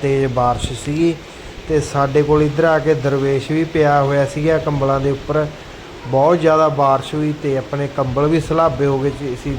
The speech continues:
ਬਿਲਕੁਲ। ਤੇ ਕਿਉਂਕਿ ਚਾਦਰਾਂ ਪਈਆਂ ਸੀ ਉੱਪਰ, ਸ਼ਟਰ ਚੋਰੇ ਸੀਗੇ ਤੇ ਨੀਂਦ ਤਾਂ ਤੁਹਾਨੂੰ ਪਤਾ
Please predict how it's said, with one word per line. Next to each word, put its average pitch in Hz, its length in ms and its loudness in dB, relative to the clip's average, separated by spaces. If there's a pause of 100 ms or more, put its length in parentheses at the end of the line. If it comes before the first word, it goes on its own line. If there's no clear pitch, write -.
ਬਿਲਕੁਲ। 147 420 0 (800)
ਤੇ 139 240 2
ਕਿਉਂਕਿ 180 640 6 (160)
ਚਾਦਰਾਂ 156 400 2
ਪਈਆਂ 151 360 0
ਸੀ 156 140 -2
ਉੱਪਰ, 151 300 -2
ਸ਼ਟਰ 143 440 -2 (100)
ਚੋਰੇ 135 440 2
ਸੀਗੇ 160 280 0 (760)
ਤੇ 139 80 -6
ਨੀਂਦ 147 380 2
ਤਾਂ 165 140 4
ਤੁਹਾਨੂੰ 160 260 2
ਪਤਾ 160 200 2